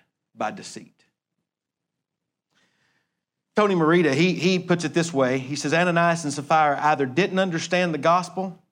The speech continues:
or had not allowed it to work deep into their hearts."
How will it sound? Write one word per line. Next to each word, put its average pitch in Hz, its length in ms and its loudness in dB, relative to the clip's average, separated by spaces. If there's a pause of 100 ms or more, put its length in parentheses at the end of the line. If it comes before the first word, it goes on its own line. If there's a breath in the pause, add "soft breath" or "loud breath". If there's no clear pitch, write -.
(440)
or 151 120 0
had 147 160 -2
not 160 160 4
allowed 156 320 4
it 160 180 -4
to 135 80 -10
work 131 440 -2
deep 156 320 -2 (100)
into 131 220 -6
their 120 140 -4
hearts." - 480 -12